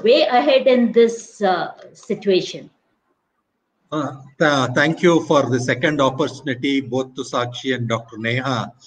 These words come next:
Speaker 2: See, I have heard almost all of them, and I think all views have,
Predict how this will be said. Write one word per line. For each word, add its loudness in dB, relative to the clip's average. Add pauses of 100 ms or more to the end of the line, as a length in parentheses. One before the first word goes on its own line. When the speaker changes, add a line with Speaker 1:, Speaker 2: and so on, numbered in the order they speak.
(560)
Speaker 2:
See, 2 (220)
I 4
have 2
heard 6
almost 2
all 2
of 0
them, 0
and -4 (260)
I 0
think 0
all 4
views 0 (560)
have, 2